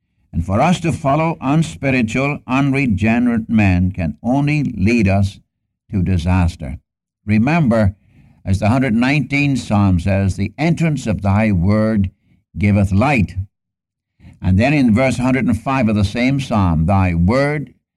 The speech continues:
is a lamp unto my feet and a light unto my path." The same, in the same Psalm, verses nine and eleven, uh, "Wherewithal shall a young man cleanse his way, but by taking heed according to thy word? Thy word have I hid in my heart,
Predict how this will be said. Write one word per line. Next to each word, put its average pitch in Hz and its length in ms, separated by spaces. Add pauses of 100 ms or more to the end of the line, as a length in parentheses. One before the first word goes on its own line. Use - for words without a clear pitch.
(140)
is 87 140
a 92 60
lamp 104 340
unto 131 220
my 131 260
feet 123 440 (400)
and 87 160
a 76 100
light 131 560 (280)
unto 101 220
my 95 400
path." 92 460 (840)
The 107 120
same, 180 520
in 143 120
the 127 80
same 180 340
Psalm, 113 460
verses 104 340
nine 123 320
and 160 120
eleven, 85 500 (1080)
uh, 85 260
"Wherewithal 151 840
shall 123 240
a 101 60
young 135 320
man 135 320
cleanse 127 320
his 107 160
way, 127 180
but 101 240
by 92 200
taking 92 340
heed 123 400
according 101 560
to 98 100
thy 85 380
word? 87 480
Thy 80 240
word 123 380
have 90 120
I 80 140
hid 117 240
in 131 120
my 127 200
heart, 87 400